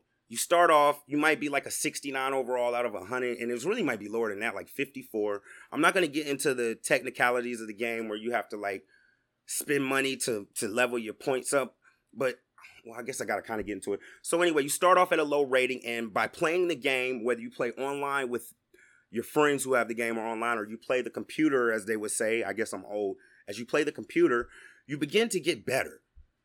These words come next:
Like, and it's really drawn out, man. And, like, as I'm even talking about it, like, if you spend the amount of time that it takes to, like, level your player up without spending real money on the video game, you already bought the game, but spend extra money on it,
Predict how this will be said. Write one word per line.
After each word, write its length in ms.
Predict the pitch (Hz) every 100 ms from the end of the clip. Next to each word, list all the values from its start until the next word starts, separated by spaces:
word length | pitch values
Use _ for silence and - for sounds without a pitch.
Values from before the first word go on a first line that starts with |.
| _ _
Like, 240 | - 135 -
and 140 | 135
it's 120 | 147
really 340 | 131 156 220 185
drawn 420 | 139 170 156 143
out, 240 | 170 151
man. 240 | 120 131 131
And, 240 | 123 123
like, 220 | 127 120
as 200 | 123 170
I'm 140 | 185 175
even 160 | 147
talking 340 | 120 151 175 143
about 300 | 120 120 120
it, 100 | 113
like, 280 | 113 107 _ _ _ _ _ _ _ _
if 180 | 123 123
you 380 | 180 247 262
spend 340 | 254 - 226 214
the 80 | 202
amount 280 | 190 185
of 60 | 170
time 280 | - 180 160
that 100 | 156
it 140 | 139
takes 340 | - 160 156 -
to, 100 | 139
like, 260 | 127 113 82
level 320 | 113 147 160
your 160 | 151 151
player 540 | - 160 156 131 123
up 240 | 143 165 _ _ _
without 320 | 127 135 143
spending 580 | - - 156 147 135 113
real 360 | 127 156 151
money 420 | 139 139 165 214 - _ _
on 160 | 135 139
the 80 |
video 320 | 120 156 175 175
game, 400 | 175 185 190 -
you 240 | 139 156 180
already 180 | 190
bought 220 | 160 175 143
the 60 |
game, 280 | 135 156 135
but 100 | 123
spend 280 | - 147 156
extra 240 | 139 147 151
money 220 | 143 139
on 140 | 151
it, 100 | 165